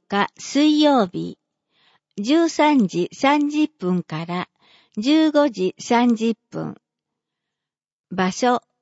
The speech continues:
市役所。内容、介護の悩みを話し合います。問い合わせ先、長寿課。電話、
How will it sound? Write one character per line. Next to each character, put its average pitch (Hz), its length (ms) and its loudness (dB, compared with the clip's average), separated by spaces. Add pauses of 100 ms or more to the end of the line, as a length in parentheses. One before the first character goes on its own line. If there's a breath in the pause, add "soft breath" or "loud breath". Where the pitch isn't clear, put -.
(300)
市 - 200 -6
役 254 300 0
所。 180 380 -4 (1000)
内 226 480 2
容、 196 460 0 (680)
介 320 320 2
護 226 120 2
の 196 160 2
悩 196 360 2
み 247 160 2
を 196 100 2
話 196 460 -2
し 196 160 0
合 190 80 0
い 185 100 -2
ま 170 220 -8
す。 - 260 -20 (1400)
問 277 320 2
い 277 40 2
合 262 120 4
わ 254 120 2
せ 247 140 -2
先、 190 560 -6 (720)
長 226 320 2
寿 190 140 -4
課。 180 360 -6 (840)
電 208 360 2
話、 185 300 -4